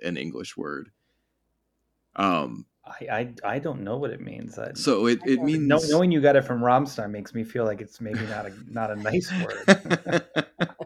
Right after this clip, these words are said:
Speaker 2: It's not like
Speaker 1: That's the
Speaker 2: love and flowers or,
Speaker 1: See,
Speaker 2: you know.
Speaker 1: that's the thing though. Rammstein secretly kind of, like, cuddly when you, when you
Speaker 2: Yeah.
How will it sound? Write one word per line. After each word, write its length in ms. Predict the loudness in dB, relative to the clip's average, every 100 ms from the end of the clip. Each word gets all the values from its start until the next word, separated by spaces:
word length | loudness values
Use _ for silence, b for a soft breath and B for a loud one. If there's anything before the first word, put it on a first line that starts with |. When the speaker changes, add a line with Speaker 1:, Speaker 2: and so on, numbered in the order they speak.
| -6 -4
Speaker 2:
It's 340 | -4 -2 0 6
not 180 | 8 8
like 80 | 8
Speaker 1:
That's 20 | 8
the 60 |
Speaker 2:
love 220 | 8 8
and 180 | 6 0
flowers 680 | 2 4 6 4 2 -6 -8
or, 60 |
Speaker 1:
See, 160 | -2 0
Speaker 2:
you 60 | 4
know. 60 |
Speaker 1:
that's 260 | 4 4 0
the 100 | -2
thing 220 | 0 2
though. 100 | 4
Rammstein 640 | 4 4 2 2 0 2 0
secretly 640 | 2 4 6 4 4 2
kind 340 | 2 0 2 2
of, 180 | 0
like, 320 | -2 -2 -2 -2
cuddly 640 | 0 4 4 2 0 -4
when 180 | -2 0
you, 260 | 2 0 -2
when 120 | -2
you 120 | 2 2
Speaker 2:
Yeah. 180 | 0